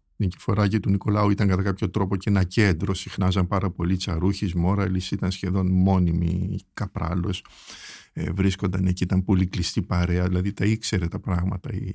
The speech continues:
κυρία Νικ-, η Μακαρίτισσα, η Νικηφοράκη, από πρώτο χέρι. Το έχει γράψει κιόλας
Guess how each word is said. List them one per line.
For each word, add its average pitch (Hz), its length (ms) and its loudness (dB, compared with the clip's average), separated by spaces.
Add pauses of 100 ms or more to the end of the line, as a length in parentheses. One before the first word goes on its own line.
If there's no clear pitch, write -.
κυρία 104 280 -6
Νικ-, 101 280 -10
η - 140 -6 (120)
Μακαρίτισσα, 98 720 -6
η 95 180 -2
Νικηφοράκη, 95 840 -6 (460)
από 90 220 0
πρώτο 92 280 4
χέρι. 90 480 2 (300)
Το - 80 -2
έχει 151 180 2
γράψει 151 400 2
κιόλας 101 560 2